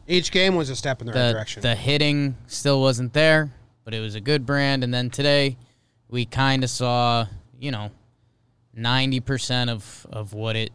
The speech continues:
Speaker 2: should kinda look like when it's right. So we saw a starter go to the good bullpen, and it worked.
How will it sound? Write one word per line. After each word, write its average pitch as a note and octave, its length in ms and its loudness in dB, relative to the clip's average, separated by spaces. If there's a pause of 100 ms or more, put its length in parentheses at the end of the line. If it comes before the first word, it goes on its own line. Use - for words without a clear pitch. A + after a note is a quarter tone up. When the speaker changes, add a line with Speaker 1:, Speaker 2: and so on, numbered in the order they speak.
(140)
Speaker 2:
should - 280 -12
kinda A2+ 320 -6
look G#2+ 260 -10
like G#2 260 -10
when G2+ 120 -10
it's G2 200 -14
right. G2+ 300 -14
So G2+ 240 -10
we G2+ 120 -12
saw A2 300 -2
a G2+ 40 -4
starter B2 420 -2
go A#2+ 220 -4
to A2+ 80 -6
the G#2+ 300 -6
good A2 260 -10
bullpen, D3 460 0
and D3 100 2
it C3 60 0
worked. F#3+ 480 4